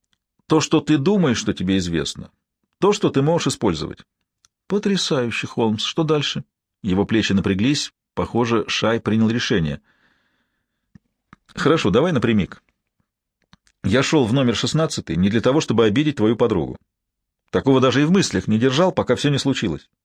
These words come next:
Ты хочешь меня представить главным злодеем.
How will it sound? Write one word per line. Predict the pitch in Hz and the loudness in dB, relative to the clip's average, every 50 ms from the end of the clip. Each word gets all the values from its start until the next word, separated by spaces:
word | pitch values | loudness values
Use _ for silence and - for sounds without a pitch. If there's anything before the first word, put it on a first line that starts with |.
| _ _ _ _ _ _ _ _ _ _ _ _ _ | _ _ _ _ _ _ _ _ _ _ _ _ _
Ты | - 190 196 | -4 -4 0
хочешь | - 214 208 - 180 - - | 2 2 2 2 2 0 2
меня | 147 156 156 165 185 180 | 2 2 2 2 2 2
представить | 156 160 147 135 - - 165 160 151 147 131 | 2 0 0 0 0 0 2 2 2 2 2
главным | 131 147 156 151 139 147 135 | 2 2 2 2 2 0 0
злодеем. | - 147 147 - - 110 85 76 - | 2 0 0 2 2 0 0 0 -4